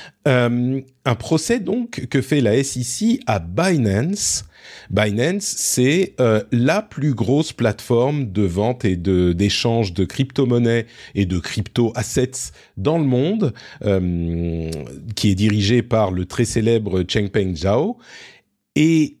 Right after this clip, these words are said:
c'est un événement hyper important parce que, alors, ça va pas super bien pour les crypto-monnaies depuis quelques années, mais il restait quelques entités qui étaient respectables, on va dire.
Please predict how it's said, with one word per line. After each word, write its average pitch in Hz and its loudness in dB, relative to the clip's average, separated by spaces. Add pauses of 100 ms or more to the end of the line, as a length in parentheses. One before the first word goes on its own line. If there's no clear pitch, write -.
c'est - 0
un 131 0 (220)
événement 143 2
hyper 160 0
important 139 -2
parce 135 -4
que, 131 2
alors, 104 0
ça - -2
va 92 0
pas 156 -2
super 143 -2
bien 139 0
pour 110 0
les 104 4
crypto-monnaies 113 0
depuis 90 -6
quelques 87 0
années, 147 2 (360)
mais 117 4
il 123 2
restait 156 0 (240)
quelques 214 2
entités 143 0 (320)
qui 123 2
étaient 170 0 (160)
respectables, 95 -2
on 117 0
va 98 2
dire. 78 -8